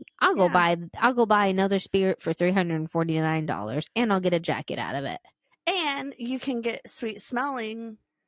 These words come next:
Speaker 2: aromas of
Speaker 1: Yeah.
Speaker 2: apple pie,
Speaker 1: Apple
Speaker 2: sometimes
Speaker 1: pie.
Speaker 2: her perfume. You're, like,
Speaker 1: Yeah.
Speaker 2: wearing the jacket, and people are like, "Whoa, is that Chanel number five?" And you're like,
Speaker 1: <laughs>
Speaker 2: "How'd you know?"
Speaker 1: <laughs>
Speaker 2: "It's actually a version of Catherine." "Who's Catherine?"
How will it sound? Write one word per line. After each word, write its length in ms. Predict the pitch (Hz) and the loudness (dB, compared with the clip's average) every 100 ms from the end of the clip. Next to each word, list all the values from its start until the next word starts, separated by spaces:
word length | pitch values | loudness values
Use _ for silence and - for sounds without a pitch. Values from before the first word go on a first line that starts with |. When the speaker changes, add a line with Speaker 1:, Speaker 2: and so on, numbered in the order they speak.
| _ _ _ | _ _ _
Speaker 2:
aromas 760 | 226 220 311 294 135 151 - - | -2 -2 0 -2 -2 -6 -10 -4
of 240 | 226 233 226 | -2 2 4
Speaker 1:
Yeah. 160 | 269 233 | 4 2
Speaker 2:
apple 160 | 185 | 0
pie, 400 | - 214 208 339 - | -2 -2 -4 -8 -6
Speaker 1:
Apple 280 | - 302 - | -2 2 2
Speaker 2:
sometimes 360 | 202 - 311 359 | 4 2 2 2
Speaker 1:
pie. 120 | 294 | 0
Speaker 2:
her 60 | 196 | 0
perfume. 720 | 339 - 381 311 196 185 285 - - | -2 -4 -6 -4 -4 -4 -8 -12 -10
You're, 160 | 220 302 | -4 0
like, 100 | 320 | 2
Speaker 1:
Yeah. 80 | 392 | 2
Speaker 2:
wearing 200 | - 269 | 2 0
the 80 | 277 | -4
jacket, 480 | 247 220 262 262 226 | -2 -4 -2 -4 -4
and 80 | |
people 240 | 240 240 240 | -6 -4 -2
are 80 | 220 | -2
like, 180 | 208 | -4
"Whoa, 640 | - 208 277 415 202 180 - _ _ _ - | -8 -4 0 0 -2 -6 -16 _ _ _ -4
is 100 | 247 | -2
that 160 | - | -2
Chanel 380 | - 370 233 208 | -4 -2 -2 -2
number 260 | 262 285 240 | -2 -4 -4
five?" 460 | - 185 214 339 - | -4 -2 -2 -4 -6
And 80 | 233 | -4
you're 120 | 233 | -4
like, 160 | 220 - | -6 -6
Speaker 1:
<laughs> 240 | - - | -8 -8
Speaker 2:
"How'd 280 | - 294 226 | -4 -2 -2
you 140 | 254 | -2
know?" 520 | 254 262 247 233 240 240 _ _ - | 0 0 -2 -4 -6 -12 _ _ -12
Speaker 1:
<laughs> 380 | - - 285 285 - - - - - 302 - _ _ _ _ - - | -6 2 2 2 -2 -6 -12 -20 0 0 0 _ _ _ _ -12 -4
Speaker 2:
"It's 180 | 285 - | -2 0
actually 680 | 269 269 - 302 294 285 277 | -2 -2 -4 -4 -2 -2 -2
a 100 | 240 | -2
version 460 | 208 254 247 254 | -2 -4 -4 -6
of 120 | 233 - | -8 -10
Catherine." 800 | 233 254 226 - 233 220 226 214 | -10 -10 -12 -14 -16 -14 -14 -6
"Who's 200 | 311 403 | -4 -4
Catherine?" 680 | - - 453 - 180 202 | -4 -2 -2 -6 -10 -10